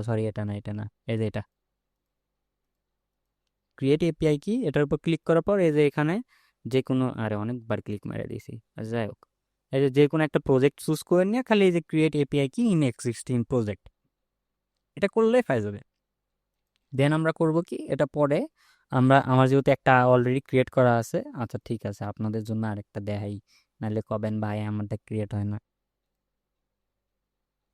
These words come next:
আচ্ছা, এই যে সুন্দর করে একটা প্রজেক্ট তাই চলে আসবে, যদি না থাকে তে কোনো টেনশন নাই, আমার মেসেজ পাঠায় না, আমি শিখাই দেবো নি। সুন্দর করে এখানে ক্রিয়েট মাইরা দিবেন, দেখবেন এক তিন সেকেন্ড পর জেনারেট হয়ে গেছে।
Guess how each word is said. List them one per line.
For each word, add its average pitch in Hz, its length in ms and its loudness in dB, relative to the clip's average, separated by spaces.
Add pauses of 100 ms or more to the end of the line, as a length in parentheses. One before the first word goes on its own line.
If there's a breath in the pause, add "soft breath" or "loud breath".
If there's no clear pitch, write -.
আচ্ছা, - 180 -10 (360)
এই 127 80 2
যে 127 120 4
সুন্দর 135 260 4
করে 131 160 6
একটা 135 180 -2
প্রজেক্ট 123 300 2 (160)
তাই 127 100 2 (140)
চলে 131 200 4
আসবে, 139 240 -2 (380)
যদি 127 160 2 (100)
না 135 80 4 (120)
থাকে 123 180 -2 (180)
তে 156 60 2 (140)
কোনো 131 220 2
টেনশন 123 320 0 (100)
নাই, 190 100 -2 (160)
আমার 120 140 2 (100)
মেসেজ 123 280 -2
পাঠায় 135 220 -2
না, 170 100 -4
আমি 139 140 0
শিখাই 117 260 -2
দেবো 101 180 -6
নি। - 60 -12 (640 soft breath)
সুন্দর 135 240 2
করে 135 140 6
এখানে 135 160 2 (100)
ক্রিয়েট 139 280 2
মাইরা 135 240 4
দিবেন, 165 160 2 (140)
দেখবেন 123 280 2 (200)
এক 110 60 -2 (140)
তিন 120 200 0
সেকেন্ড 110 280 0
পর 123 120 0 (260)
জেনারেট 104 280 -2
হয়ে 104 140 -4
গেছে। - 160 -14